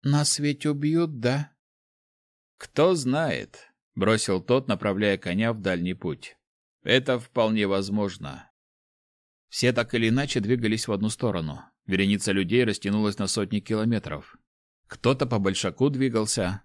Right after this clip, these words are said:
кто-то надеялся срезать путь и добраться быстрее. Дорога была не близкая. Даже на лошади она занимала много дней, а пешком могла занимать месяцы. Это был очень трудный путь. Без подготовки преодолеть его было под силу немногим.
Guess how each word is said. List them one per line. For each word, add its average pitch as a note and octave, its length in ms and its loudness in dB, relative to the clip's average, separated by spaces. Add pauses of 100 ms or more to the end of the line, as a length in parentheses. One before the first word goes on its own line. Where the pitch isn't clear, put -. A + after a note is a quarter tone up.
кто-то C3 300 0
надеялся B2 520 2
срезать A2 520 0
путь D3 240 -2
и A#2 40 2
добраться G#2 500 -2
быстрее. F2 680 -4 (420)
Дорога C#3+ 360 2
была C3 200 2
не C3 120 0
близкая. A2 640 -6 (180)
Даже G#2 280 2
на A#2 140 4
лошади A#2 440 2
она F#2+ 240 0
занимала G2 520 2
много G#2+ 360 0
дней, G#2+ 420 0
а G2+ 100 -2
пешком C3+ 480 -2
могла G2 280 0
занимать F#2+ 480 -2
месяцы. E2+ 600 -4 (580)
Это G2 220 2
был A2+ 200 4
очень A#2+ 300 2
трудный A2+ 400 2
путь. - 400 -6 (360)
Без F#2+ 200 -2
подготовки A2+ 680 2
преодолеть B2 680 2
его G#2+ 260 2
было B2 320 4
под G2+ 220 -2
силу G2 300 0
немногим. E2+ 720 -4